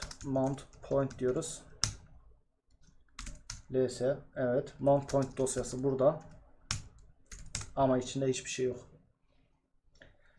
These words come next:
Ve biz burada kendimize bir, e, image dosyası oluşturabiliyoruz. Bunu da görmüş oldunuz böylelikle. Em, şimdi bu dosyayı bir U S B'ye de atabilirsiniz.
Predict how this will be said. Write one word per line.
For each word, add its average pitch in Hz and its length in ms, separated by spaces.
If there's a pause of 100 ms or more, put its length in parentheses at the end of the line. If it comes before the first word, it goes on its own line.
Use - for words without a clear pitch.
(420)
Ve 208 220
biz 226 260
burada 233 360
kendimize 214 540
bir, - 280 (560)
e, 151 640
image 185 380 (160)
dosyası 160 640
oluşturabiliyoruz. 147 1200
Bunu 143 200
da 147 140
görmüş 139 680
oldunuz 131 560 (200)
böylelikle. 120 520 (1500)
Em, 147 500
şimdi 240 300
bu 262 100
dosyayı 247 500
bir 208 300
U 220 120
S - 160
B'ye 233 160
de 208 60
atabilirsiniz. - 720